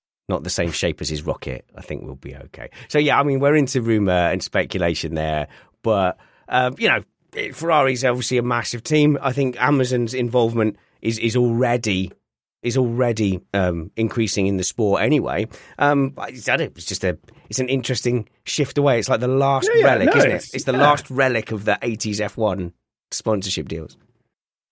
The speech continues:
Speaker 2: Yeah, no, it's definitely interesting. It's, and, and it's, and the potential is there. Um, as I say, I, I hadn't heard the rumor. I'm not sure necessarily the fit. I, what Matt says makes a lot of sense.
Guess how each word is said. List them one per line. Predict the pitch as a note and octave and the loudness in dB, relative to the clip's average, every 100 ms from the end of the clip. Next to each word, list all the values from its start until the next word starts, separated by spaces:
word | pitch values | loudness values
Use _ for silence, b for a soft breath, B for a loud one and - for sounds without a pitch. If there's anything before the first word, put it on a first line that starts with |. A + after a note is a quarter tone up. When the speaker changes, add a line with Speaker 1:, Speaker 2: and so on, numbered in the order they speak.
| - B _ | -20 B _
Speaker 2:
Yeah, | A4 A3+ | 2 4
no, | G3 | 4
it's | C#3 | 4
definitely | B3 - C#3 D#3 | 2 2 4 4
interesting. | D#3+ D3 A#2 C#3 D3+ | 4 2 2 2 2
It's, | D#3 C3+ - | 2 -2 2
and, | D#3+ D3 - | 2 2 0
and | D#3 | 0
it's, | D3 C#3+ - - | 0 -2 -8 -2
and | E3+ D3 C#3 | 0 2 2
the | C3 | 0
potential | B2+ D3+ D#3 B2 B2+ | 0 0 0 0 -2
is | B2 | 0
there. | C#3 C#3+ A2 B2+ - - | 2 2 2 0 0 -2
Um, | C3 C3 B2 B2+ C3 | -2 0 -2 -4 -2
as | E3 D3 | 0 2
I | |
say, | C#3 E3+ | 2 2
I, | C#3+ D#3+ D#3 | 4 2 4
I | D3 | 4
hadn't | D#3+ D#3 | 2 2
heard | D3 C#3+ | 2 2
the | D3 | 4
rumor. | E3+ E3+ E3 D#3 - B B B _ | 4 6 4 4 0 B B B _
I'm | D3+ D3 | 0 2
not | D3+ D3+ | 2 0
sure | - F3 E3+ D#3+ D#3 - _ - | 0 4 6 6 2 -2 _ -2
necessarily | E3 C#3+ C#3 E3+ D3+ | 0 0 2 2 4
the | A#2+ | 0
fit. | - E3+ E3+ - - | -2 2 2 0 -4
I, | D#3 | -2
what | D#3 D#3+ D3+ D3+ | -2 0 0 4
Matt | D#3+ D#3+ C#3 | 2 2 0
says | C#3 C3 | 0 2
makes | C#3+ B2+ | 0 0
a | C3 | 0
lot | C3+ C#3 | 2 4
of | B2+ | 2
sense. | - C3 E3+ G#3 | 0 0 0 -4